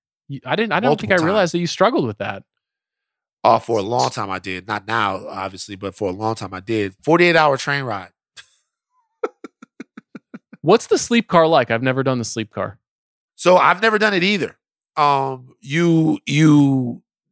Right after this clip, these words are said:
Speaker 2: I mean, you can do a sleep car, but I didn't have sleep car money at that particular time. I had the recline back as far as you could car. Like, that's what I
Speaker 1: Oh,
Speaker 2: had. You know, I
Speaker 1: wow.
Speaker 2: had, ye-, yeah,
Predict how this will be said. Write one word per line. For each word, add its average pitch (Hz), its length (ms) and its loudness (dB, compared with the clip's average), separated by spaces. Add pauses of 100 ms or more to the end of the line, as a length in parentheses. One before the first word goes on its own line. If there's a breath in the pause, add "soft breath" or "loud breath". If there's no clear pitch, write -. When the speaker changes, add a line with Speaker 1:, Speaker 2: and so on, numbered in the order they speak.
(120)
Speaker 2:
I 127 60 0
mean, 127 140 -10
you 131 180 -2
can 214 360 2
do 139 160 4
a 117 40 4
sleep - 320 -2
car, 113 260 4
but 113 160 0
I 120 140 4
didn't 127 160 -6
have 117 180 -4
sleep 123 240 -8
car 113 220 -6
money 123 320 -6
at 98 100 -10
that 127 180 2
particular 98 420 -8
time. 101 360 -12 (400)
I 131 160 4
had 127 340 2
the 110 380 -6 (440)
recline 127 500 -2
back 120 240 0
as 104 140 -6
far 127 300 2
as 110 100 -4
you 107 60 -14
could 151 340 -2
car. 87 360 -8 (960)
Like, 107 160 -2
that's 131 240 4
what 151 100 6
I - 140 6
Speaker 1:
Oh, 127 40 4
Speaker 2:
had. 92 180 0
You 98 60 -6
know, 113 60 4
I 127 100 4
Speaker 1:
wow. 127 580 2
Speaker 2:
had, 85 100 -16
ye-, 101 360 -12 (440)
yeah, 127 480 2